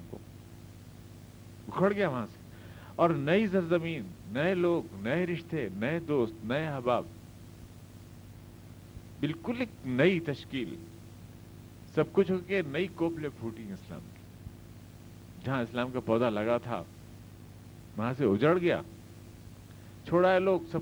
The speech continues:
کچھ، گھر بار بھی اپنا، جائیدادیں بھی اپنی، مال و منال بھی اپنا، رشتے اور رابطے اور دوستیاں بھی اپنی،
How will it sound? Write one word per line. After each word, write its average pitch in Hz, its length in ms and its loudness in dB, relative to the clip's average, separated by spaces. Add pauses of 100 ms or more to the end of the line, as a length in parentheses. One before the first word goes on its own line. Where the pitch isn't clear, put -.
کچھ، 165 220 0
گھر 147 120 0
بار 139 220 4
بھی 135 180 0
اپنا، 110 360 -4 (100)
جائیدادیں 123 500 0
بھی 123 120 0
اپنی، 110 320 -2 (580)
مال 127 300 4
و 143 60 4
منال 131 360 2
بھی 143 140 4
اپنا، 110 360 0
رشتے 107 300 -2
اور 110 160 6
رابطے 127 340 2
اور 123 100 4
دوستیاں 143 480 4
بھی 135 140 0
اپنی، 110 340 -4